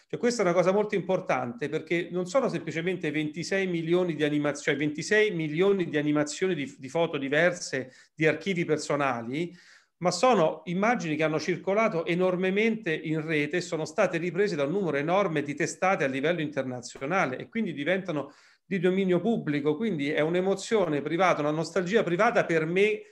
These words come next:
che ho caricato la fotografia, non per te che non conosci quello che,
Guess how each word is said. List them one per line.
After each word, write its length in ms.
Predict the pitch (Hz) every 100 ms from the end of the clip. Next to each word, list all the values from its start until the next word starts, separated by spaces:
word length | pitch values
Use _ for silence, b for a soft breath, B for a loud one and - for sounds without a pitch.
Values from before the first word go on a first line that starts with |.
| B B
che 120 | -
ho 60 | 160
caricato 480 | 170 165 165 175 165
la 80 |
fotografia, 720 | 151 160 156 160 156 175 147 139
non 280 | 175 202
per 260 | 202 208 208
te 460 | 175 190 190 - _
che 140 | 165
non 160 | 156 160
conosci 720 | 180 170 165 - 180 180 180 B B _
quello 300 | - 175 156
che, 240 | 151 151